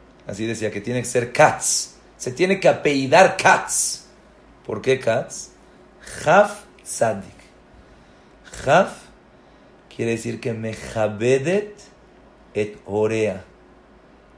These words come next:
Ella Mejabedet a sus papás. Llegó un novio con el Hazon Ish y le dijo: "Jajam, mi, mi novia Mejabedet demasiado a los papás. Me da miedo que cuando me case me va a dejar a mí, se va a ir con sus papás".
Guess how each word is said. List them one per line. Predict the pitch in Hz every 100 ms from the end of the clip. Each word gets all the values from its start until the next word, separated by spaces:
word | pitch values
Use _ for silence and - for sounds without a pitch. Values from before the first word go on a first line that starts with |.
| -
Ella | 110 120
Mejabedet | 123 110 - 101 98 107 117 151 160 -
a | -
sus | - - 101
papás. | - - 98 - 104 95 - - - - - - _ - _ - _ - - - _ - _ _
Llegó | 101 101 113
un | 127
novio | 120 127 107 107 117 - - - - -
con | 98 98
el | -
Hazon | 98 101 107
Ish | 113
y | 110
le | 104
dijo: | 113 113 104
"Jajam, | 107 98 123 135 120 101 - - - - - - - - -
mi, | 107 110 113 113 110
mi | 107
novia | 110 120 156 120 113 117 165 - - - - _ _ -
Mejabedet | 110 107 117 113 135 143
demasiado | 131 123 120 110 - - 156
a | 170
los | 143
papás. | 131 - 156
Me | 127
da | 151
miedo | 170 175 196 202
que | 185 143
cuando | 143 143
me | 143 156
case | 202 208 214
me | 180
va | 185
a |
dejar | 214 208 214
a | 214
mí, | 202 240 233
se | -
va | 196
a |
ir | 233
con | 233
sus | - -
papás". | 196 233 262 - - -